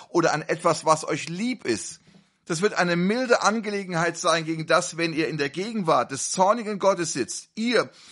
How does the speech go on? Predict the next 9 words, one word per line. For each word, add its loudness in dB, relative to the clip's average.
die -4
ihr 4
das -2
Blut -2
seines 0
eigenen 2
Sohnes 2
zertrampelt 0
habt 2